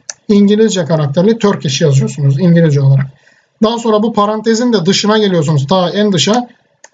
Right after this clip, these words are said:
bir noktalı virgül koyuyorsunuz. Bu satırın işi bitiyor. Ben buraya bir yorum satırı oluşturup Türkçe karakter diyorum.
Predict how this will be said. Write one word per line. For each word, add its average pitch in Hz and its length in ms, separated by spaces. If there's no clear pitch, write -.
bir 226 80
noktalı 208 380
virgül 208 280
koyuyorsunuz. 180 600
Bu 214 60
satırın 185 380
işi 196 240
bitiyor. 139 280
Ben 208 220
buraya 214 220
bir 208 120
yorum 214 220
satırı 175 320
oluşturup 208 520
Türkçe 208 380
karakter 185 520
diyorum. 147 280